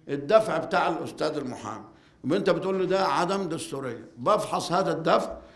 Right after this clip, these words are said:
وأشوف الأساس بتاعه إيه. توافقت وجهة نظر المحكمة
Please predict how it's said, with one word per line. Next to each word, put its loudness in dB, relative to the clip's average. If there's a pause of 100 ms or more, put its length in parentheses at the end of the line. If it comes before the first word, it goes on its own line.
(200)
وأشوف 2 (360)
الأساس 2
بتاعه 4
إيه. 4
توافقت 4 (140)
وجهة 0
نظر 0
المحكمة 0